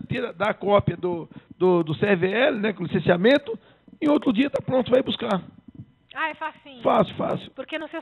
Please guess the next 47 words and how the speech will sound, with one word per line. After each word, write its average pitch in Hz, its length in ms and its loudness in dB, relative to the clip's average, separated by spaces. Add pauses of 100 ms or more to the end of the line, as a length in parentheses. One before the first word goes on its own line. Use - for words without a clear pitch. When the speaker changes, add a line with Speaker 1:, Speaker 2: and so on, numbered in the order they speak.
Speaker 2:
site 320 260 -4
tem 349 140 -6
uma 339 140 -6
orientação 339 640 -2
lá, 247 160 4
eu 233 60 -4
vi 247 160 -12
que 277 100 -16
tem 285 400 -10 (100)
Speaker 1:
Tem, 294 220 12
orienta 269 480 10
as 190 60 4
pessoas 208 400 12
Speaker 2:
É. - 20 10
Speaker 1:
a - 80 6
fazer 170 220 4
particularmente 185 580 0
também, 175 240 0
não 208 80 -4
tem 277 80 -4
problema 196 320 2
nenhum. 175 320 -4 (800)
Speaker 2:
Ah, 240 420 -4
cadê 294 140 -10
a 349 60 -4
Fernanda? 247 840 -10
A 220 60 -12
Fernanda? 254 640 -10 (380)
Não, 220 180 -14
não 208 80 -20
tá 220 140 -20
aqui, 202 180 -20
bom, 196 220 -20
tudo 214 160 -20
bem. 196 120 -20 (540)
Ah, 254 220 -6
vamos 262 240 -16
ver 262 160 -18
se, 226 100 -18
se - 100 -20
a 240 40 -16
gente 226 160 -18
tem 254 120 -14
mais 233 220 -12
perguntas 254 720 -16
de 233 40 -20
internautas. 247 1040 -14